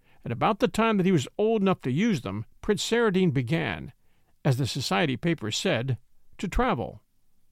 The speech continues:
The fact is that he began to flee for his life, passing from place to place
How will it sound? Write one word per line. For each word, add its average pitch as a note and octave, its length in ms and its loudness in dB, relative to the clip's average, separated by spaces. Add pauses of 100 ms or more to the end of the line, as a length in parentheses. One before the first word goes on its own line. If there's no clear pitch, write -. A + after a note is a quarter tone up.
(580)
The C3 80 -6
fact F#3+ 320 2
is G#3+ 240 4
that D#3+ 100 4
he D#3 80 6
began D3+ 420 0
to A2+ 160 -4
flee A3 180 0
for E3 180 2
his B2 120 2
life, G3+ 420 0 (500)
passing F#3+ 360 2
from E3+ 160 -2
place F#3 300 0
to - 100 -4
place B2+ 440 -4